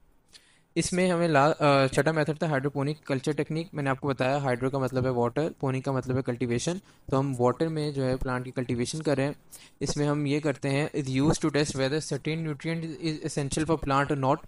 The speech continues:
ठीक है। In this technique the plants are grown in aerated water, मैंने बताया, oxygen एडेड water जो होता है वो aerated water होता है, जिससे हम, अ, mineral salt ऐड करते हैं और हम check करते जाते हैं कौन सी nutrient का क्या effect आ रहा है।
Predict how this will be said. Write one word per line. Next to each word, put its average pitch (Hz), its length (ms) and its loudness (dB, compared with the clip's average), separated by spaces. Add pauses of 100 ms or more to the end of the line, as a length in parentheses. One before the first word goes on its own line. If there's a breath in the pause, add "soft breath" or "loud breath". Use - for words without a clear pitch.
(180)
ठीक 143 180 -4
है। 156 120 0 (280 soft breath)
In 147 80 -4
this 160 180 -4
technique 143 380 0 (360 soft breath)
the 147 100 -4
plants 151 340 2
are 135 80 -2
grown 151 440 0
in 151 120 -6
aerated 147 400 0
water, 151 200 2
मैंने 151 180 -4
बताया, 143 420 0 (120)
oxygen 156 440 -2
एडेड 143 240 -4
water 127 280 -4
जो 160 120 -4
होता 139 200 -4
है 135 120 -6 (220)
वो 147 160 -8
aerated 147 340 -2
water 160 240 2
होता 135 220 0
है, 139 100 -10 (1800 soft breath)
जिससे 147 220 0
हम, 151 340 -2
अ, 135 160 4
mineral 139 280 0
salt 147 400 0
ऐड 135 180 0
करते 165 280 -2
हैं 190 100 -2 (200)
और 143 140 -2
हम 143 100 -2
check 139 180 -2
करते 139 240 -2
जाते 131 220 -2
हैं 151 100 -6
कौन 131 200 -4
सी 147 100 -6
nutrient 131 300 -4
का 160 100 0
क्या 127 220 -2
effect 113 300 -4
आ 113 80 -2
रहा - 100 -6
है। - 60 -10